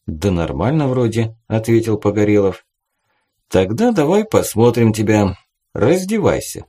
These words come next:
Лысый эскулап дождался, пока пациент избавится от пижамы, и принялся прощупывать места ранений.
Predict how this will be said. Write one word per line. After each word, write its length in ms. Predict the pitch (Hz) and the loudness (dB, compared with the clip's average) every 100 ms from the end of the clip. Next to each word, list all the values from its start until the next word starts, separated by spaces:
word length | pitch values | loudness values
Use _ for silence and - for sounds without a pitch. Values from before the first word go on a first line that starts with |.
| _ _ _ _ _ _ | _ _ _ _ _ _
Лысый 420 | - 127 214 - - | -2 0 0 -4 -4
эскулап 540 | 87 - 92 113 117 | -6 -4 -2 0 0
дождался, 600 | 82 90 82 127 143 98 | -2 -2 -2 -4 -2 -4
пока 300 | 95 90 - | -4 -4 -4
пациент 600 | 87 - 87 - 101 90 85 | -4 -4 -4 -2 -2 -2 -2
избавится 680 | 82 78 87 80 - 82 | -4 -2 -2 -2 -4 -6
от 120 | 76 | -6
пижамы, 540 | - 80 127 160 160 123 _ _ _ - | -6 -6 -2 0 -2 -4 _ _ _ -2
и 180 | 101 | -2
принялся 680 | - 127 202 190 185 - 165 | 0 0 0 0 -2 -2 -4
прощупывать 1000 | 160 98 87 - - 147 143 131 - - | -2 -2 -2 -2 -4 -4 0 -2 -2 -4
места 440 | 92 85 - 90 | -4 -4 -4 -2
ранений. 440 | 95 90 69 58 | 0 -2 -2 -6